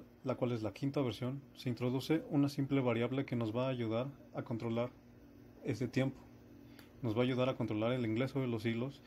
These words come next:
en vez de dejar al azar la elección. Entonces, si ambos quieren entrar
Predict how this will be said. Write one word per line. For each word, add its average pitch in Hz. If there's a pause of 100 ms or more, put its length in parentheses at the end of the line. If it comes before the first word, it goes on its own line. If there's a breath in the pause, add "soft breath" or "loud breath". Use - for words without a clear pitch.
(180 loud breath)
en 127
vez 117
de 127
dejar 117
al 107
azar 107 (140)
la 113
elección. 113 (1200)
Entonces, 117 (480 loud breath)
si -
ambos 139
quieren 147
entrar 117